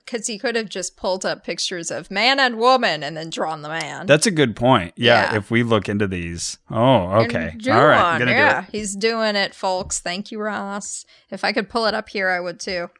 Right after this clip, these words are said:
Speaker 1: I don't know where these things are.
Speaker 2: So I cropped out the photograph of the, uh, the man
Speaker 1: Yeah.
Speaker 2: and woman,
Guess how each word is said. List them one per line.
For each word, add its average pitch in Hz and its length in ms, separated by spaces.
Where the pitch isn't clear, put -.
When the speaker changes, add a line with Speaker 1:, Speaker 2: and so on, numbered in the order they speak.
Speaker 1:
I 269 60
don't 381 160
know 453 220
where 494 240
these 523 240
things 539 440
are. 175 460
Speaker 2:
So - 400
I 98 100
cropped 131 480
out 120 460
the 90 160
photograph 87 960
of 85 360
the, 85 360
uh, 87 140
the - 120
man - 0
Speaker 1:
Yeah. 95 440
Speaker 2:
and 104 80
woman, 113 400